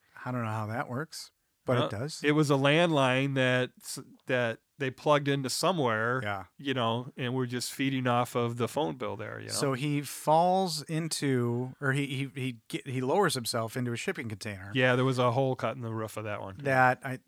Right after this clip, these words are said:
Speaker 1: did he smell something at that time, or does he smell something when he's in it?
Speaker 2: I don't know that he ever saw, did they address the smelling? 'Cause they were all wrapped in plastic bags,
Speaker 1: Ah,
Speaker 2: so.
Speaker 1: that's true.
Speaker 2: He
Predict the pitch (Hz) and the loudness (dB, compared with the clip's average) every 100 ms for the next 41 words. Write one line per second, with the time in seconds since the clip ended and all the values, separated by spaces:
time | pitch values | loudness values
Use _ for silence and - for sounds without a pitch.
0 | 135 123 139 151 - 127 147 - 175 170 | -14 -8 -8 -6 -6 -4 -4 -4 -6 -4
1 | 170 165 165 165 170 165 160 117 110 104 | -4 -4 -6 -8 -6 -4 -2 -2 -4 -6
2 | 117 - 131 123 - 113 117 113 110 104 | -6 -4 0 0 -2 -4 -4 -4 -6 -6
3 | 107 95 - _ _ _ _ _ _ _ | -8 -10 -18 _ _ _ _ _ _ _
4 | - - 170 147 131 117 117 156 131 - | -16 -10 -6 -2 -2 0 0 0 -2 -8
5 | 123 120 - - 127 123 120 120 135 - | -10 -10 -10 -8 -6 -4 -4 -4 -4 -4
6 | 160 - 143 151 139 123 117 143 151 127 | -8 -4 -2 -2 -2 0 2 4 4 4
7 | 117 113 123 110 110 107 107 107 107 104 | 2 -2 -4 -6 -6 -6 -10 -8 -8 -8
8 | 113 147 156 156 139 - - 92 92 - | -10 -8 -6 -6 -6 -8 -10 -14 -16 -20
9 | _ _ _ _ _ _ - 131 | _ _ _ _ _ _ -12 -10